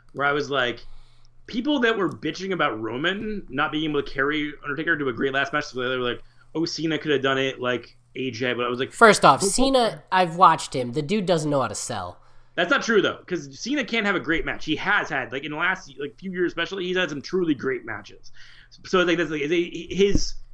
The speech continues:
Speaker 1: when he was working completely and utterly full time, he didn't really give a fuck, and so a lot of his shit kind of was whatever. But when he wants to, he fucking pulls out great shit. It's just a matter of he's kind of a lazy worker. Um,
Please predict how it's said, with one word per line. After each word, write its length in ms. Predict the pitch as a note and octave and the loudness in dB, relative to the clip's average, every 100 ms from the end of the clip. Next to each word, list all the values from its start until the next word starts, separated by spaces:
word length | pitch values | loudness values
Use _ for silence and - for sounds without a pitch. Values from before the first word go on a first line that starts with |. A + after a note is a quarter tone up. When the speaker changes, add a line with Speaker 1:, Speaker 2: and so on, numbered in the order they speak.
| - - - | -14 -14 -10
Speaker 1:
when 220 | B2+ F3+ | 0 2
he 100 | G#3+ | 4
was 240 | A3 G3+ D#3+ | 4 2 2
working 680 | D3 F#3 G3+ F3+ D#3+ C#3 - - | 2 2 2 2 -2 -6 -12 -14
completely 360 | D3 D3 F3+ E3 | -8 -2 0 2
and 80 | |
utterly 240 | D#3 D3+ C3 | 2 2 2
full 220 | D3 C3 | 0 -2
time, 500 | C3 C#3 F3+ G#3 G#3+ - - - | 0 2 2 -2 -8 -14 -20 -6
he 120 | - | 2
didn't 180 | F3 E3 | 4 4
really 180 | E3 D3 | 2 -2
give 180 | A2+ D3+ | -2 -6
a 60 | |
fuck, 340 | E3 F#3+ F#3+ - | -4 -4 -4 -6
and 100 | C3+ | -4
so 100 | D#3 | -2
a 40 | C3+ | 2
lot 180 | C3+ | 2
of 40 | C3+ | 2
his 140 | C#3 | -2
shit 180 | C#3+ C#3 | -2 -4
kind 200 | D3 C3 | -2 -2
of 200 | B2 A2 | -2 -6
was 380 | G#2+ A2+ A#2+ A2 | -6 -4 -2 -2
whatever. 500 | G#2+ A2 C#3 F3+ F3 - - - | -2 0 2 0 -2 -14 -20 -2
But 120 | D3+ | 2
when 140 | D3+ | 4
he 120 | E3 F3+ | 4 4
wants 360 | C#3 F3 F#3 | 4 2 -2
to, 360 | - G#3+ A3 G#3 | -6 -6 -6 -10
he 200 | - F3 | -4 -2
fucking 380 | D#3+ E3+ D#3 D3+ | 0 0 0 -4
pulls 280 | D#3 D#3 C#3 | 2 2 4
out 240 | C#3+ A#2 | 2 0
great 260 | G#2+ A#2+ G#2 | -4 -6 -6
shit. 220 | - G#2 | -8 -8
It's 80 | G#2+ | -6
just 140 | C#3+ | -6
a 20 | C#3+ | -2
matter 240 | C#3 C3 | 0 0
of 80 | B2 | -2
he's 200 | C3 A#2 | -8 -8
kind 160 | D#3+ | -6
of 80 | B2+ | -4
a 20 | |
lazy 320 | A#2+ B2+ A#2 A#2+ | -4 -4 -4 -2
worker. 460 | B2+ A#2 G#2+ G2 - _ _ _ _ - - - | -2 -4 -8 -16 -20 _ _ _ _ -20 -18 -4
Um, 520 | D3 C#3+ B2 A#2 A2 | 0 0 0 -4 -6